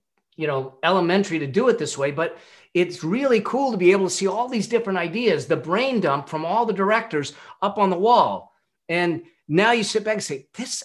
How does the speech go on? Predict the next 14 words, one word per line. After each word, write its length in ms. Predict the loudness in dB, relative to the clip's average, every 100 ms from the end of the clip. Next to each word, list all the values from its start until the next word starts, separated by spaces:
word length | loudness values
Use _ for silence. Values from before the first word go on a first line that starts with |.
| -12
actually 420 | -14 -14 -10 -6
might 300 | -4 -4 -2
work 260 | -2 -2 -4
if 100 | -8
we 100 | -8
combine 500 | -6 -4 -2 0 2
this 260 | 2 2
with 180 | -4 -4
this." 460 | 0 -2 -2 -14 -20 _ _ _ _ _ _ _ _ _ -16
Zipcar 920 | -8 0 0 0 0 2 2 0 -4 _ _ _ _ _
was 180 | 0 0
created 840 | -2 -6 2 6 6 4 0 -4 -12 _ _
by 160 | 0 2
combining 1040 | 2 0 2 2 2 2 0 -2 -6 -8